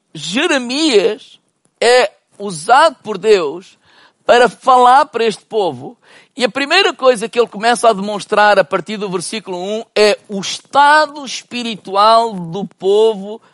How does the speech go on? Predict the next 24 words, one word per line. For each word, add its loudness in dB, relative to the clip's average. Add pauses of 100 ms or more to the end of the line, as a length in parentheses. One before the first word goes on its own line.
(140)
de -20
Judá, -2 (640)
não -2
é? 2 (460)
E -4
vamos 0
lá 4
ler 4
então, 0
versículo -6
um. -8 (1800)
Ele 4
diz -6
assim: -6 (140)
"O -8
pecado 2
de -12
Judá 2
está -2
escrito -6 (640)
com 2
ponteiro 0
de -8
ferro, -2